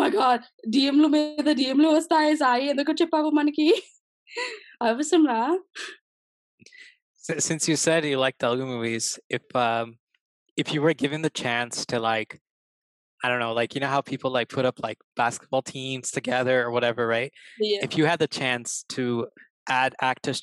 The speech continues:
Speaker 2: together and choose a music director and director of the movie, who
Speaker 1: Uh-huh.
Speaker 2: would you cast in that movie and which music
Speaker 1: Mm-hmm.
Speaker 2: director and director?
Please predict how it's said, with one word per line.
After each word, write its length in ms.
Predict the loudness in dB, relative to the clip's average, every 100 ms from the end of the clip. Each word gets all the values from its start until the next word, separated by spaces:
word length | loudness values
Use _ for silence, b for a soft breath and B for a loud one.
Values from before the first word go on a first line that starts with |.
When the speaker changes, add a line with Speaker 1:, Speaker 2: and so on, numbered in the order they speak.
| -4
Speaker 2:
together 380 | -2 -2 -2 -4
and 180 | -4 -6
choose 180 | -8 -6 -8
a 20 | -6
music 260 | -4 -4 -4 -2
director 440 | -2 -2 -4 -2 -2 -6 -10 -6
and 140 | -4 -2
director 400 | -2 -2 -2 -4 -4
of 60 | -6
the 60 | -10
movie, 260 | -4 -4 -4
who 340 | -10 -14 -6 0
Speaker 1:
Uh-huh. 80 |
Speaker 2:
would 140 | 0 0
you 60 | -4 -2
cast 280 | -2 -2 -6 -8
in 60 | -6
that 120 | -6 -8
movie 280 | -8 -6 -6
and 100 | -6 -8 -6
which 160 | -4 -6 -8
music 180 | -8 -6
Speaker 1:
Mm-hmm. 80 | -4
Speaker 2:
director 260 | -6 -6 -10
and 100 | -6 -4
director? 380 | -4 -4 -10